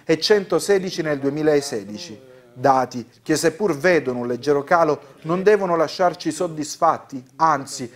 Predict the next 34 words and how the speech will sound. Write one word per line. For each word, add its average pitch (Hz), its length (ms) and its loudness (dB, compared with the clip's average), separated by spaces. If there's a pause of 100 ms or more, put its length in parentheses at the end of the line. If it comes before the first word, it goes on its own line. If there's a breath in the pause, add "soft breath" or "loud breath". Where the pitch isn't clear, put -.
(160 loud breath)
in 208 160 2
rapporto 180 640 2
ai 127 120 0
servizi 147 580 -6
attivati 151 600 2
e - 20 4
alle 143 160 4
misure 151 380 -2
di 127 80 -8
prevenzione 127 540 -4
adottate, 151 600 0 (220 loud breath)
sono 208 280 -2
sicuramente 175 640 -2
ancora 175 420 2
allarmanti. 127 920 -4 (720 loud breath)
Amedeo 160 480 4
Minghi 185 380 -4
incontra 110 680 -2 (140)
le 131 180 0
donne, 113 560 2
l'amore, 175 560 0
il 160 160 -8
femminicidio. 160 920 -8 (240 loud breath)
E 175 180 4
questo 135 380 2
è - 20 4
il 123 80 -4
titolo 147 340 0
scelto 165 380 0
per 143 200 -2
l'incontro 147 540 -2
dibattito 139 500 0
con 135 160 -2
l'artista, 127 640 -2